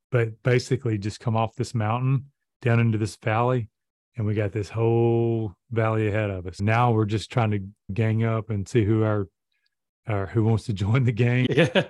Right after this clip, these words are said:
Speaker 1: and, uh, gang, baby. And then we're just gonna head across the valley.
Speaker 2: <laughs>
Speaker 1: Who wants to ride with us? And
Speaker 2: Yeah.
Speaker 1: 'cause we, we love working with people. We've connected with a lot of good people,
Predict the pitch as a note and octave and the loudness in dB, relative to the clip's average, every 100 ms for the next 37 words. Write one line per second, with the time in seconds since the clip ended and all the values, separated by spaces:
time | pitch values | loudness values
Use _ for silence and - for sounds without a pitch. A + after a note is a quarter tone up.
0 | F#3 A#2+ A2+ A2 B2 A#2 G#2+ A2 G#2+ G2+ | -2 0 0 2 2 0 0 -2 -2 -4
1 | A2+ A2 G#2+ A2+ A2+ A2+ A2+ G2 A#2 A2 | -2 -2 0 -2 -2 -2 -2 -2 -2 -2
2 | - A#2 A2+ B2+ G#2 B2 D3 B2 A2+ - | -2 -2 -2 -4 0 2 2 0 -4 -8
3 | - A3+ - B2+ C3 B2 B2 B2+ B2 A2+ | -14 -8 0 2 2 0 0 2 2 2
4 | C3+ C3 A2 - _ _ _ - B2+ A#2 | 0 0 -4 -14 _ _ _ -6 -4 -4
5 | C#3 A2+ C#3 A#2 C#3+ C#3 C3+ C3+ C#3 C3+ | -6 -2 0 2 2 4 4 4 2 2
6 | C#3+ D3+ C#3+ D3 C#3+ D3 - _ - B2+ | 0 -2 -2 -4 -4 -8 -10 _ -6 2
7 | D#3 E3 - D#3 E3+ E3+ C#3 B2 B2 B2+ | 2 2 2 2 2 0 -2 -2 -2 -2
8 | C3 A2+ C3 - C3 A#2 G#2 | -2 -2 -4 -4 -6 -6 -8